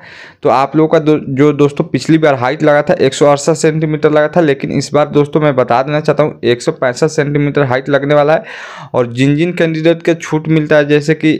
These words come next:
एक सर्विसमैन या एससी एसटी, जो भी जिन जिन कैंडिडेट का छूट मिलता है हाइट में, इस बार मिलने वाला है। लेकिन आप लोगों का चेस्ट में दोस्तों पचहत्तर से अस्सी सेंटीमीटर सभी कैंडिडेट का जो है चेस्ट लगने वाला है। इसमें आप लोगों को किसी को भी छूट नहीं मिलने वाला है,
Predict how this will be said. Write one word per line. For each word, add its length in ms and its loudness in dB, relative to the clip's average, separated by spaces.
एक 160 -2
सर्विसमैन 680 -2
या 280 2
एससी 280 0
एसटी, 320 0
जो 180 2
भी 200 0
जिन 340 -2
जिन 140 -2
कैंडिडेट 440 0
का 120 2
छूट 280 -8
मिलता 280 0
है 80 -2
हाइट 240 -4
में, 100 -2
इस 160 -6
बार 160 2
मिलने 320 0
वाला 180 2
है। 120 4
लेकिन 320 0
आप 160 0
लोगों 200 4
का 80 -2
चेस्ट 340 -2
में 120 0
दोस्तों 280 0
पचहत्तर 420 0
से 160 -2
अस्सी 260 0
सेंटीमीटर 540 -2
सभी 340 -2
कैंडिडेट 480 -2
का 140 0
जो 100 2
है 160 0
चेस्ट 240 -2
लगने 280 2
वाला 180 2
है। 60 2
इसमें 280 0
आप 160 0
लोगों 220 2
को 60 -4
किसी 320 -2
को 140 2
भी 100 2
छूट 280 -6
नहीं 160 2
मिलने 240 0
वाला 200 2
है, 100 -2